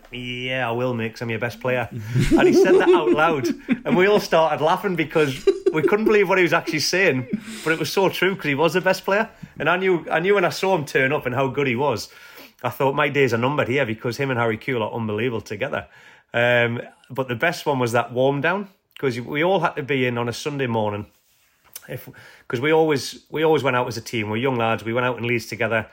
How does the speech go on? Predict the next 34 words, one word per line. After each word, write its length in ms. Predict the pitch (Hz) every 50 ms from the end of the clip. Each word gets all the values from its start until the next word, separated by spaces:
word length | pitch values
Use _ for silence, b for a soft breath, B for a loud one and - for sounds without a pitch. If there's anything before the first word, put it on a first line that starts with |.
| b b b b b
It 60 | 120
was 160 | 117 120 107
one 200 | 117 131 135 127
out, 160 | 123 120 117 -
all 200 | 127 113 110 107
out. 220 | 98 98 - -
The 80 | - 113
team 300 | - - - 131 131 123
camaraderie 500 | - - 123 120 120 117 113 113 110 107
was 160 | 107 107 104
unbelievable. 580 | 123 117 107 104 101 101 98 95 95 101 - _
Even, 400 | - 127 123 120 120 117 113 107 b b b b b b b b b b
even 280 | - 123 117 117 113 107
like, 240 | 104 101 104 - -
um, 560 | 107 104 101 101 101 98 98 101 101 101 104 -
yeah, 140 | - 117 104
Ra-, 240 | 101 110 107 -
Radebes, 680 | - 107 110 101 117 113 117 113 117 110 107 107 95 90
Nigel 320 | 113 113 110 107 113 110
Martins, 340 | 107 110 113 117 113 107 101
David 280 | - 117 110 104 101
Batty's, 320 | - 110 110 - 110 101 -
they 100 | - 113
were 80 | 113
always 420 | 120 - - 143 135 135 131 123 120
out 240 | 131 127 117 107 -
together 400 | - 113 98 110 98 98 92 -
as 140 | - 120 101
a 40 | 101
team. 360 | - - - 101 95 90 76 -
We'd 140 | 117 113 110
always 180 | 107 101 98
go 140 | - - 104
out. 180 | 98 98 101